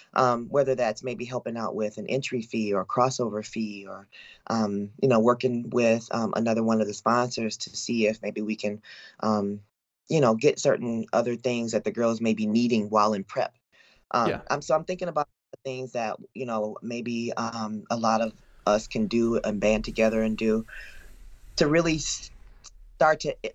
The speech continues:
Speaker 1: open up more dialogue with the ladies about being vocal about, you know, what are your concerns about getting into female bodybuilding? What type of frustrations do you have? Um, because when people can get, um, themsel-, when they can let go of the frustration and feel as though they've been heard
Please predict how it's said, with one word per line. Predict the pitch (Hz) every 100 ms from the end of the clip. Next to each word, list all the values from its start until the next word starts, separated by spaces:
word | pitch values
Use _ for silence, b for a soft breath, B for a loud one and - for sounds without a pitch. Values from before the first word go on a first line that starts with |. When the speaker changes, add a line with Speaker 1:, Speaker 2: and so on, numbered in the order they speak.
| -
Speaker 1:
open | 143 156
up | 147 -
more | 139
dialogue | 135 131 131 127 117
with | 123
the | 117
ladies | 120 120 117
about | 113 113 110 101 - _ _ _ -
being | 143 127
vocal | 139 147 113 110
about, | - 117 117 -
you | 131
know, | 117
what | 113 139
are | 147 156
your | 143
concerns | 127 113 110 110
about | 113 110 104 - B B B
getting | 135 127
into | 117 110
female | 113 120 107
bodybuilding? | 110 107 101 107 101 101
What | 120
type | - 127
of | 135
frustrations | 120 - 123 110 113 110
do | 113
you | 107
have? | 104 104 104 _ B B B -
Um, | 123 120
because | 117 135 135
when | 135 143
people | 202 202 170
can | - 147
get, | 127 143 131 - _ _ _ _ _ _ _ _ -
um, | 120 104 95
themsel-, | - 127 - 139 131 - _ -
when | 139 139
they | 170
can | 175 165
let | 143
go | 113 147 147
of | 139
the | 127
frustration | - 135 - 135 131 135 135 139
and | 110 120
feel | 135 127
as | 120
though | 123
they've | 120 113
been | 101
heard | - 180 151 123